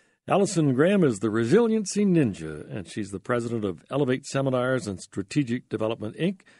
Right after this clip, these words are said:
an accredited business with the Better Business Bureau with an A plus rating.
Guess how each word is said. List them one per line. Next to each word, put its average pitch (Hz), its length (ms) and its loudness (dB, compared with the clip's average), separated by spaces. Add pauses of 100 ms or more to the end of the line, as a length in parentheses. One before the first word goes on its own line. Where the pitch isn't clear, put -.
(200)
an 143 80 -4
accredited 120 520 0
business 135 560 0
with 82 100 -12
the - 80 -14
Better 87 220 -4
Business 101 340 -4
Bureau 135 300 2
with 120 160 0
an 87 80 -6
A 110 100 -4
plus 120 380 -6
rating. 80 320 -6